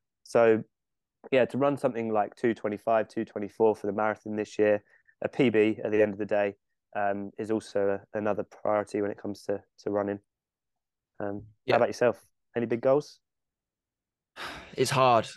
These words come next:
Speaker 2: It's hard to de-, decipher that because, um, with me, like, end of twenty twenty-one, when I ran a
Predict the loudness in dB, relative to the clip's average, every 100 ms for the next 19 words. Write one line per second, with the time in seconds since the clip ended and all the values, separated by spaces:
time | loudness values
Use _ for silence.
0 | _ -4 0 0 0 -2 -6 -6 -6 -2
1 | 2 0 0 -2 -2 -2 -2 -2 -6 -6
2 | -4 -2 -4 -8 -12 _ -4 -2 -2 -2
3 | 0 0 -4 -12 -6 -4 -4 -10 _ _
4 | _ _ _ _ _ _ -20 -14 -2 0
5 | 0 0 -2 -2 -2 -2 0 0 0 0
6 | -4 -4 -6 -6